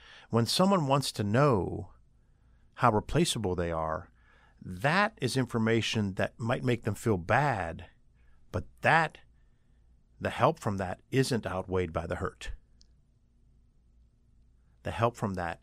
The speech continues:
isn't outweighed by the hurt because the help is, if you find out that you're significantly and easily replaceable, that hurts, but the way it helped you is you're gonna quickly say, "Wow,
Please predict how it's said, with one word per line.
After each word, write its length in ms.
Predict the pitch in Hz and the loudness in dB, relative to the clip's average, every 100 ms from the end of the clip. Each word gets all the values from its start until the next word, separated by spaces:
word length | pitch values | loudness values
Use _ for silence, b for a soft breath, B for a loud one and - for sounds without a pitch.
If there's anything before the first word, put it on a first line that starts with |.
| _ | _
isn't 300 | 120 110 98 | -8 -6 -6
outweighed 440 | 95 90 92 87 80 | -6 -6 -4 -4 -4
by 140 | 82 | -6
the 120 | 87 | -6
hurt 300 | - 151 - | -4 -6 -6
because 340 | 87 - 92 - | -10 -6 -8 -6
the 100 | 87 | -2
help 280 | 117 123 | 0 0
is, 280 | 98 90 - B B B B | 0 0 -2 B B B B
if 140 | 110 | -2
you 60 | 110 | 0
find 300 | - 104 104 | 2 2 4
out 300 | 101 95 - b b b b b _ _ | 4 2 -2 b b b b b _ _
that 280 | 92 82 - | -4 -2 -2
you're 100 | 95 | -2
significantly 800 | - 87 85 101 - 95 92 90 | -2 -6 0 0 0 -2 -2 -2
and 140 | 85 | 0
easily 340 | 110 95 95 | 0 0 0
replaceable, 760 | 85 85 - 127 151 98 87 85 - - - - _ _ _ _ | -2 -4 2 2 2 0 -2 -4 -6 -18 -20 -20 _ _ _ _
that 160 | 95 98 | 0 4
hurts, 320 | 139 120 - | 2 2 -2
but 260 | - 90 | -4 -4
the 200 | - 101 | -6 -6
way 200 | 92 101 | -2 0
it 80 | 82 | 0
helped 280 | - 156 - | 0 -2 -2
you 80 | 90 | -2
is 100 | 85 | -2
you're 100 | 92 | -4
gonna 140 | 87 | -6
quickly 360 | - - - 90 | -2 -4 -2 -6
say, 160 | - | -6
"Wow, 460 | 80 82 101 92 | -8 -4 -2 -2